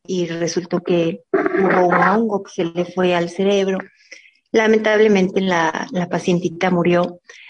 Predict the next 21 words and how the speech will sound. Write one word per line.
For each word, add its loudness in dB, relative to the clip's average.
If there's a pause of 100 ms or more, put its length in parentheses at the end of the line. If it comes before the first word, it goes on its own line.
(280)
pero 4 (140)
el 0
hecho 0
de, 0 (100)
de -4
tener 0
ya 0
un -6 (800)
panorama -4
más -6
amplio -4
en -10
cuanto -8
a -2
la -2
microbiología, -2 (480)
pues 0
permitió 2
un 4
diagnóstico -2
más, -6